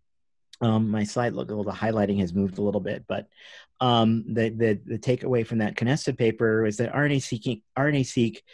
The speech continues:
there's no single pipeline that can be used in all cases. And they give, um,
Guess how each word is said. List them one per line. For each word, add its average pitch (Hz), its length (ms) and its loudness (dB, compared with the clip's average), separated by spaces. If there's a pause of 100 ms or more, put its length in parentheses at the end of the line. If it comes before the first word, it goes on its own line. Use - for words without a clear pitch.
(420)
there's 123 180 0
no 143 140 4
single 127 320 -2
pipeline 110 440 -2
that 107 140 -2
can 110 100 -4
be 104 80 -2
used 110 480 0
in 104 220 -4
all 107 440 0 (100)
cases. 107 720 -4
And 117 160 -2
they 131 120 0
give, 123 460 2
um, 107 400 -2